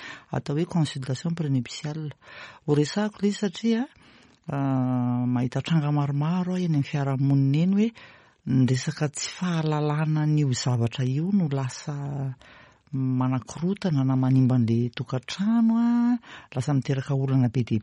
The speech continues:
be a, lasa eritreretin'ny sasany hoe zavatra mavesatra sy ohatr'izany resaka fahasalamana. Dia nanapa-kevitra hoe aloha re-,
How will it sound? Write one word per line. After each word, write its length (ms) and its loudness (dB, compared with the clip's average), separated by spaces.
be 320 0
a, 480 -2
lasa 960 -4
eritreretin'ny 880 2
sasany 400 2
hoe 80 2
zavatra 240 2
mavesatra 480 0
sy 160 -2
ohatr'izany 400 0
resaka 240 -4
fahasalamana. 720 2
Dia 500 2
nanapa-kevitra 680 -2
hoe 20 0
aloha 300 -2
re-, 180 2